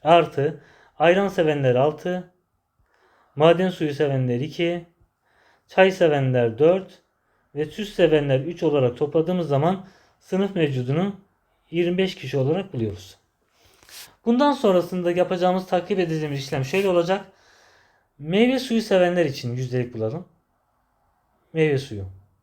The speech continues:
Meyve suyu sevenlerin sayısı ondu.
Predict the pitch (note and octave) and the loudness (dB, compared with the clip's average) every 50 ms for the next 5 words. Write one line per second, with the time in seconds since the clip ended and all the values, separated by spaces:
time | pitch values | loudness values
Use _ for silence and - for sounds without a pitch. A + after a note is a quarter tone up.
0 | _ _ _ _ _ _ _ _ _ _ _ _ _ _ _ _ _ _ _ _ | _ _ _ _ _ _ _ _ _ _ _ _ _ _ _ _ _ _ _ _
1 | _ _ _ _ _ _ _ _ _ _ _ _ _ _ _ _ _ _ _ _ | _ _ _ _ _ _ _ _ _ _ _ _ _ _ _ _ _ _ _ _
2 | _ _ _ _ _ _ _ _ _ _ _ _ _ _ _ _ _ _ _ _ | _ _ _ _ _ _ _ _ _ _ _ _ _ _ _ _ _ _ _ _
3 | _ _ _ _ _ _ _ _ _ _ _ C#3+ E3 G3+ B3+ C4+ C4+ B3 - A#3 | _ _ _ _ _ _ _ _ _ _ _ 2 2 4 4 4 0 -2 0 0
4 | A3+ A3 G#3+ - G#3 G3+ G#3 G3+ G3+ G#3 G3+ G3+ - F#3+ F3+ F3 - - C#3 C#3 | -2 0 2 2 2 4 4 4 2 0 0 0 0 0 0 0 0 0 2 2
5 | D#3 F#3 F#3+ G3 G3 G3 G3 G3 - | 2 2 0 0 -2 -2 -2 -6 -12